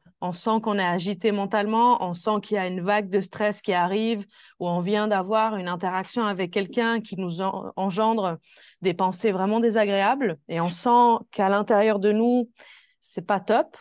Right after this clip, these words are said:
eh bien, on peut juste simplement aller s'isoler, euh, aux toilettes et puis prendre une minute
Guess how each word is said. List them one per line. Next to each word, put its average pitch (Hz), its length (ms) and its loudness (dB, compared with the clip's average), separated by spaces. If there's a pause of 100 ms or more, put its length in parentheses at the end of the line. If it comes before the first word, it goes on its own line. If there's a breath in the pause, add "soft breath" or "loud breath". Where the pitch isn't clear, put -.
(300)
eh 185 80 -6
bien, 196 180 0
on 185 80 -2
peut 190 300 -2
juste 196 240 -10
simplement 302 340 -2
aller 208 260 0
s'isoler, 220 640 0 (480 soft breath)
euh, 165 280 -4
aux 247 140 2
toilettes 220 680 -2
et 190 100 -4
puis 202 160 -6
prendre 247 500 -4
une 262 200 0
minute 220 560 -4